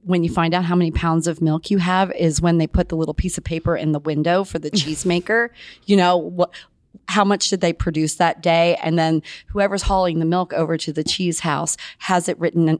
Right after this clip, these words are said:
Speaker 1: the poundage written on a piece of paper, and they hold it up to the window.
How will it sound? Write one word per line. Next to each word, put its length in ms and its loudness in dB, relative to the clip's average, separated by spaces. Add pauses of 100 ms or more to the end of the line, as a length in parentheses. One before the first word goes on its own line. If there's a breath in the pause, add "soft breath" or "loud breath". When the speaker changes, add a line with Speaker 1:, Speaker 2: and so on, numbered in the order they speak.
Speaker 1:
the 100 -4
poundage 680 -2
written 200 -2
on 120 0
a 40 -6
piece 240 -2
of 80 -6
paper, 300 -6
and 100 -2
they 60 -2
hold 220 -2
it 100 -4
up 140 -6
to 120 -10
the 80 -4
window. 440 -2